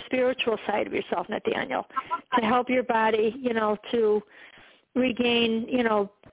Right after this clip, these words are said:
what you, what you're going through. But I, I'm getting it. This is like a mind, body, and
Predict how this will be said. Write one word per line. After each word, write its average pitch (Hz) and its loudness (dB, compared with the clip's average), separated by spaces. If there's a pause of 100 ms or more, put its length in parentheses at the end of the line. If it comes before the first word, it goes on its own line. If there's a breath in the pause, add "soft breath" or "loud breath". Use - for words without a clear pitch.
(140)
what 247 2
you, 226 2 (1080 loud breath)
what 247 -2
you're 240 2
going 220 0
through. 226 0
But 220 0
I, 233 4
I'm 240 -2
getting 269 0
it. 226 -2
This 269 -2
is 339 -2
like 440 -2
a 339 -2
mind, 254 -2
body, 233 2
and 208 0